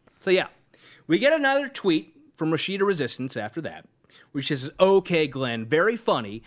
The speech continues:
but let's get back to the real issues here. You say socialism and communism are dangerous, but none of what I'm hearing sounds very dangerous to me. What's so wrong with societies collectively sharing wealth?"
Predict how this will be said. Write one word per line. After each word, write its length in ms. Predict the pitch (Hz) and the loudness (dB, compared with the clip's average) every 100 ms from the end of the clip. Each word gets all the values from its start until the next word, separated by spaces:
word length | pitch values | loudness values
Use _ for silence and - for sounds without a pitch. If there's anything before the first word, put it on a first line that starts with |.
| _ | _
but 100 | 139 | -2
let's 160 | 160 175 | -2 0
get 180 | 202 175 | -2 0
back 200 | 147 147 | -2 -2
to 80 | 147 | -4
the 80 | |
real 280 | 127 135 139 | -2 0 0
issues 340 | 131 - 107 - | -2 -6 -12 -12
here. 200 | - - _ _ | -14 -20 _ _
You 100 | 135 | -6
say 240 | - 254 | 0 0
socialism 600 | 233 - 185 180 185 175 190 | 0 0 0 0 -4 -4 -8
and 80 | |
communism 580 | - 151 151 147 143 147 | -4 -2 -2 -2 -4 -4
are 60 | 156 | -6
dangerous, 640 | 127 147 143 110 85 - - - - | 0 0 0 -6 -12 -16 -18 -14 -10
but 120 | 127 | -2
none 220 | 147 254 | 0 0
of 80 | 233 | 0
what 140 | 233 | 0
I'm 140 | 220 175 | -2 -2
hearing 280 | 160 165 | -2 -2
sounds 300 | 143 143 135 | -4 -4 -4
very 260 | 107 147 165 | -2 -2 -2
dangerous 480 | 147 123 127 131 135 | -4 -6 -6 -8 -8
to 100 | 185 | -4
me. 280 | 294 98 - _ _ - | -4 -4 -8 _ _ -2
What's 260 | 294 294 | 0 0
so 280 | - 214 247 | -2 0 0
wrong 360 | 214 165 170 156 | 0 0 0 -2
with 100 | 131 | -6
societies 560 | 117 - 165 175 165 | -6 -2 -2 -4 -6
collectively 560 | - 123 147 151 139 139 | -8 -8 -6 -6 -8 -8
sharing 400 | - 113 110 110 | -6 -8 -8 -8
wealth?" 380 | 110 80 _ | -10 -12 _